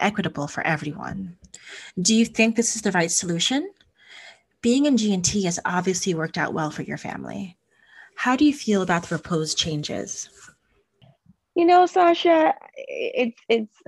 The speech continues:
Speaker 2: it's six of one and half a dozen of the other. I feel like, I feel like there definitely needs to be changes in the New York City Department of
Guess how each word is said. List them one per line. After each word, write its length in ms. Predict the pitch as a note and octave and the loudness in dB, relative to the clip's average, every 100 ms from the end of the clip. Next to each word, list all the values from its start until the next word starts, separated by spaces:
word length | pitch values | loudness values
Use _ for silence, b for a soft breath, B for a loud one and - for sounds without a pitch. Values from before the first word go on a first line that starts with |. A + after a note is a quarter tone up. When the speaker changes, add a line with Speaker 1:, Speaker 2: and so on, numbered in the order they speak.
| A3 _ _ _ _ | -18 _ _ _ _
Speaker 2:
it's 220 | G#3+ - | -6 0
six 220 | D4 C#4+ | 0 2
of 140 | F#4 B3 | 0 0
one 220 | A#3 A3 | 0 0
and 140 | G3+ | 0
half 300 | G#3+ F3+ F#3 | -2 -4 -4
a 40 | F3+ | -4
dozen 420 | F3 E3+ F3 E3 | -4 -4 -4 -4
of 200 | D#3+ D#3 | -4 -2
the 200 | E3 D#3+ | -2 2
other. 420 | D#3 D#3 D#3+ D#3+ - B B B B _ _ _ _ _ _ _ _ | 2 2 2 0 -6 B B B B _ _ _ _ _ _ _ _
I 140 | E3 F#3+ | 2 2
feel 500 | - B3+ B3+ B3+ B3 | 2 2 4 4 4
like, 560 | A3+ G3+ F#3+ F#3 - _ _ _ _ _ _ _ _ - | 4 6 4 2 -4 _ _ _ _ _ _ _ _ -4
I 60 | |
feel 260 | G#3 C#4 C#4+ | 2 4 4
like 200 | C#4 A#3+ - | 2 0 0
there 240 | G3 F#3 | 2 2
definitely 600 | E3+ F#3 - G3 G3 F#3 | 0 -4 -4 -12 -10 -10
needs 260 | F3+ F3 - | -8 -10 -12
to 80 | D#3+ | -4
be 140 | D#3 | -2
changes 600 | D3 - D3+ D#3 E3 D3+ | -2 -2 0 2 2 2
in 240 | - D#3 D3+ | 2 -2 -2
the 80 | D3+ | -2
New 180 | D3+ | 0
York 280 | D3+ D3+ D3 | 0 0 -2
City 340 | - D3 C#3+ C3+ | -4 -2 -2 -4
Department 540 | - _ C#3+ - D3 | -8 _ -6 -6 -6
of 100 | C3+ | -8